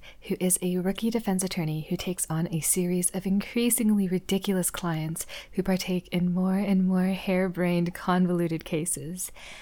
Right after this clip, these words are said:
Phoenix believes in his clients to a fault, so it's wild to see how he can uncover the truth behind these murders and save innocent people,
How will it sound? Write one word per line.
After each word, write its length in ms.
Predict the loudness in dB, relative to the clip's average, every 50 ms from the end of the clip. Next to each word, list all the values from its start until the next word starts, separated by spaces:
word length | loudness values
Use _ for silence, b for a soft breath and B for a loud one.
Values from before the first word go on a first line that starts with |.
| B B B
Phoenix 380 | 0 6 8 8 8 8 4 2
believes 340 | 0 2 2 2 2 2 2
in 80 | 2
his 140 | 2 2 0
clients 340 | -2 -2 -2 0 0 -2 -4
to 160 | -6 -6 -6
a 60 | -8
fault, 420 | -8 -4 -2 0 0 0 -2 -2 0
so 280 | 0 0 2 0 0
it's 200 | -2 -4 -4 -4
wild 380 | -4 -2 0 2 2 2 0 0
to 100 | -2 -2
see 200 | 0 0 0 0
how 200 | 0 -2 -2 -2
he 180 | -2 -2 -2 0
can 200 | 0 0 0 2
uncover 480 | 2 2 2 0 -2 -2 0 0 0 0
the 140 | 0 -2
truth 320 | -4 -4 -4 -4 -4 -4 -6
behind 280 | -6 -2 0 0 0
these 160 | 0 0 0 0
murders 500 | 0 2 2 2 2 0 0 -2 -2 -2
and 260 | -2 -2 0 0 0 -2
save 300 | -2 -2 -2 -2 -2 0
innocent 380 | 0 4 4 4 4 4 2
people, 480 | 2 2 2 2 2 0 -2 -2 -6